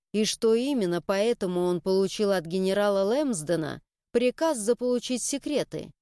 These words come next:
не жалея средств. Князь Ставровский был наслышан о том, что в Никольском уезде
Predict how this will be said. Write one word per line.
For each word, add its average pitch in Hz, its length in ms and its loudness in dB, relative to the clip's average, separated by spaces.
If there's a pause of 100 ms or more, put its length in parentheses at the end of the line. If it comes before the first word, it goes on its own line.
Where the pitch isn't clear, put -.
(140)
не 208 200 2
жалея 208 440 2
средств. - 580 -6 (1300)
Князь 277 360 2
Ставровский 294 760 0
был 294 300 2
наслышан 220 680 -2
о 214 120 0
том, 302 280 0
что - 240 -2
в 190 60 0
Никольском 208 640 0
уезде 214 640 -4